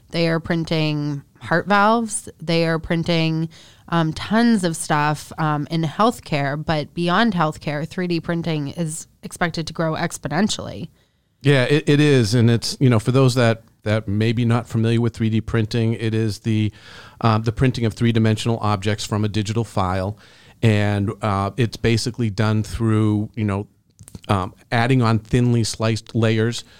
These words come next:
Speaker 2: So there's a, um, uh, th-, there is a software package or a cad package that you can design your particular object in,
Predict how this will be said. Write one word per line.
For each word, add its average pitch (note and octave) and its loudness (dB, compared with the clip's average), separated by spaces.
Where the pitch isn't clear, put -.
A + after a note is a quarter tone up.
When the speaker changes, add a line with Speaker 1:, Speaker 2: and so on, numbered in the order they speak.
Speaker 2:
So A2 2
there's A2 0
a, G#2 -2
um, G2 -4
uh, G#2 -8
th-, A2 -6
there G#2+ -2
is G2+ -4
a G#2+ -2
software A#2 -2
package G#2+ -2
or A2 0
a G#2+ -2
cad G#2 -2
package G#2+ -4
that A2 -6
you A2 -4
can A2+ -4
design A2 0
your A2 -2
particular A2 -2
object G#2 -4
in, A2 0